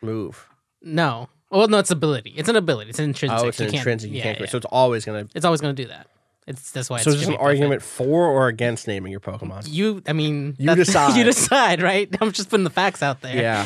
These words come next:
Speaker 1: I've
Speaker 2: This
Speaker 1: always
Speaker 2: is
Speaker 1: felt
Speaker 2: how
Speaker 1: weird about it, but I also, but I also like naming pets, so it's weird.
Speaker 2: Right.
Speaker 1: There's so, you know what it is? I,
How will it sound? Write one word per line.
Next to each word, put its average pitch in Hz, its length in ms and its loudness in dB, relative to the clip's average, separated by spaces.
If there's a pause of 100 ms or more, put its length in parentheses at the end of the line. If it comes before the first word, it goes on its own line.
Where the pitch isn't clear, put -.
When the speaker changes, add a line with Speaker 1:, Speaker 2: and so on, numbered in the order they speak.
(100)
Speaker 1:
I've 180 100 2
Speaker 2:
This 320 120 6
Speaker 1:
always - 20 6
Speaker 2:
is 302 160 4
Speaker 1:
felt 220 140 2
Speaker 2:
how 185 80 4
Speaker 1:
weird 185 120 2
about 170 280 4
it, 143 100 0
but 160 100 4
I 170 60 4
also, 185 340 0
but 160 120 0
I 160 100 4
also 180 220 0
like 135 280 0
naming 123 380 -2
pets, - 520 -6
so 127 180 -6
it's 117 120 -8
weird. 113 460 -8
Speaker 2:
Right. 120 320 0 (240)
Speaker 1:
There's 175 200 -2
so, 269 280 2
you 165 60 -2
know 208 80 6
what 220 100 2
it 180 100 -2
is? 190 220 0 (240)
I, 143 120 0